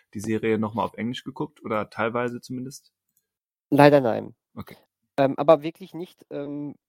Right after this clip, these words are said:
Speaker 2: also es war, äh, au-, au-, rein aus zeitlichen Gründen, ähm, das
Speaker 1: Ja.
Speaker 2: wird aber noch nachgeholt. Also das ist, ähm, definitiv bei mir, ähm, bei mir noch auf der, auf der Liste.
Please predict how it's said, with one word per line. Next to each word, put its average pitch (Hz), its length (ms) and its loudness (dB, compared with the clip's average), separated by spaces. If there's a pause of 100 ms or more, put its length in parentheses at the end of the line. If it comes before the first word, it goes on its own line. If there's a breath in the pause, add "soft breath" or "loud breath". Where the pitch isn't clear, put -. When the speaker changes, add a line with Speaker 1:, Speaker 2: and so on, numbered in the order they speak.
Speaker 2:
also 147 200 -6
es - 180 -8
war, 131 440 -2
äh, - 60 -12
au-, 143 160 -4
au-, - 200 -4
rein 165 240 0
aus - 120 -6
zeitlichen 127 440 -6
Gründen, 139 500 -10 (120)
ähm, 123 200 -4
das 120 140 -2
Speaker 1:
Ja. - 80 -4
Speaker 2:
wird 175 120 0
aber 160 160 0
noch 151 160 -4
nachgeholt. 135 600 -2
Also 135 160 -10
das 143 220 -8
ist, - 260 -6
ähm, 131 280 -2
definitiv 156 640 -4
bei 131 140 4
mir, 131 500 0
ähm, 123 360 -6 (640 loud breath)
bei 131 120 4
mir 135 140 -2
noch 139 180 -2
auf - 140 0
der, 135 200 -2
auf - 120 -6
der 127 100 -2
Liste. 123 420 -6